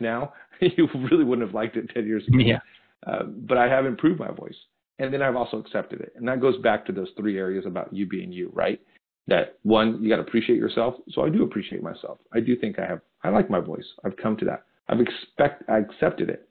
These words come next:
Speaker 1: that there's aspects that try as hard as I can, I haven't been able to change.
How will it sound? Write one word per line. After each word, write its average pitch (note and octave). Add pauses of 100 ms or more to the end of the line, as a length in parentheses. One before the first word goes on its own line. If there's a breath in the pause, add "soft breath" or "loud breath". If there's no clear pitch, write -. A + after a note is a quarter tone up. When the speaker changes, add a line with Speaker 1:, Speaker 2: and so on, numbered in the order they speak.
(280)
Speaker 1:
that A2+
there's A2
aspects A#2+
that G2+ (840 soft breath)
try C#3
as A#2 (100)
hard C3
as A#2+
I G2+ (140)
can, G2 (380 soft breath)
I -
haven't G2
been G2+
able F2+
to -
change. -